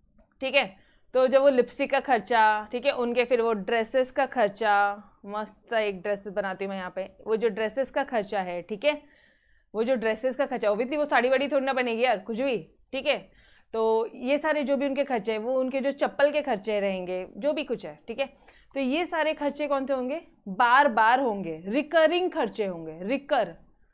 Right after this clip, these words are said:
रिकरिंग खर्चा होगा, रेगुलर खर्चा होगा। ये जो खर्चा होगा, ऊपर वाला जो खर्चा आता है, वो नॉन रिकरिंग, बार बार नहीं होता है, नॉन रिकरिंग खर्चा होता है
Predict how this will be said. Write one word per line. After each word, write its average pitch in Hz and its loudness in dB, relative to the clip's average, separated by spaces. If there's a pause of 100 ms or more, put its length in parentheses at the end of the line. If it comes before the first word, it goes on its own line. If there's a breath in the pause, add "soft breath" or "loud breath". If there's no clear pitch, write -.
(380)
रिकरिंग 262 -2
खर्चा 233 -2
होगा, 202 0
रेगुलर 269 4
खर्चा 208 -4
होगा। 185 -6 (380 soft breath)
ये 302 0
जो 330 0
खर्चा 269 0
होगा, 202 0
ऊपर 262 0
वाला 285 2
जो 277 2
खर्चा 226 -2
आता 214 -2
है, 220 2
वो 269 4
नॉन 247 0
रिकरिंग, 202 0
बार 240 6
बार 302 4
नहीं 311 0
होता 269 0
है, 175 -6
नॉन 277 -4
रिकरिंग 277 -2
खर्चा 208 -6
होता 170 -10
है 160 -14